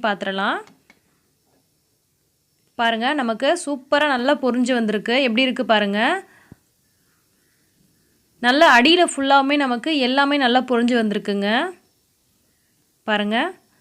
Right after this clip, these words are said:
நம்ம போட்டிருந்த அந்த மஞ்சத்தூள் மட்டும் லைட்டா வந்து அடியில நிக்குது. மத்தபடி எல்லாமே வந்து சூப்பரா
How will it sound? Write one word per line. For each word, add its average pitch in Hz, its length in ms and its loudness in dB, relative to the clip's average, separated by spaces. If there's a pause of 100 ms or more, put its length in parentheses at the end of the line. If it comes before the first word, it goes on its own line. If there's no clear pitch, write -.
(520)
நம்ம 240 240 0
போட்டிருந்த 254 380 2
அந்த 226 160 0
மஞ்சத்தூள் 247 420 0
மட்டும் 285 240 0
லைட்டா 233 280 0
வந்து 226 160 2
அடியில 220 280 -2
நிக்குது. 208 260 -2 (120)
மத்தபடி 247 380 -2 (180)
எல்லாமே 269 360 0
வந்து 247 140 -2 (100)
சூப்பரா 254 320 -2